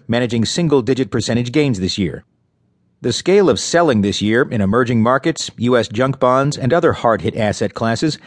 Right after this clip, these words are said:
may help to explain the broadly placid reaction to Wednesday's decision,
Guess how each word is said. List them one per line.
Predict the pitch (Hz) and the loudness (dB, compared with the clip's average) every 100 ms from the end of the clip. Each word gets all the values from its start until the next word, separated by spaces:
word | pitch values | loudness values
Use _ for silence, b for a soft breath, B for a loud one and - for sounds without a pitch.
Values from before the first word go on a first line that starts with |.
| B B B | B B B
may | 170 | -2
help | 170 190 | 0 0
to | 185 | -2
explain | 165 - 160 151 | -4 0 0 2
the | 123 | 0
broadly | 98 123 139 123 113 | 2 4 4 2 -2
placid | - 143 143 131 | -2 -2 -2 -2
reaction | 101 104 143 143 104 | -2 0 0 0 -4
to | 104 | -2
Wednesday's | 123 107 107 | -2 0 -2
decision, | 95 98 190 131 73 | -2 0 0 0 -4